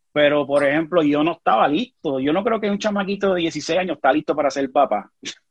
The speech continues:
Pero yo, por haberme adelantado a muchas cosas en mi vida, yo empecé a tener relaciones sexuales bien chamaquito. Y entonces, de hecho, mi, mi, mi rela-, mis primeras relaciones sexuales eran con, con mujeres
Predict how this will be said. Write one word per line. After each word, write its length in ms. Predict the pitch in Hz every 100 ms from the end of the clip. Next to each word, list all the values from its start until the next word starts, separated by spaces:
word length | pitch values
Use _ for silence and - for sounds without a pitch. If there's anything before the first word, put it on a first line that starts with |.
| _ _ _ _ _ -
Pero 220 | 139 131
yo, 240 | 143 208
por 120 | 185 156
haberme 360 | 143 143 156
adelantado 540 | 165 180 180 160 180 180
a 60 |
muchas 280 | 175 165 175
cosas 360 | - 170 175 175
en 60 | 170
mi 120 | 165
vida, 300 | 180 160 131
yo 140 | 123
empecé 340 | 120 117 135 147
a 60 |
tener 180 | 143 139
relaciones 380 | 139 135 139 131
sexuales 360 | 123 135 131
bien 240 | 113 127 131
chamaquito. 600 | 147 143 131 123 107 143 _ _ _ _ _ _ -
Y 200 | 135 131
entonces, 840 | 117 127 120 - 135 131 127 117 160 _
de 200 | 127 127
hecho, 360 | 131 156 139 135
mi, 280 | 131 135 135
mi, 200 | 131 127 - 131
mi 140 | 123
rela-, 220 | 127 123 123
mis 140 | 123
primeras 380 | 131 120 131 135
relaciones 340 | 151 143 156
sexuales 280 | 156 156 165
eran 160 | 135 131
con, 160 | - - _
con 160 | 156 151
mujeres 340 | 151 160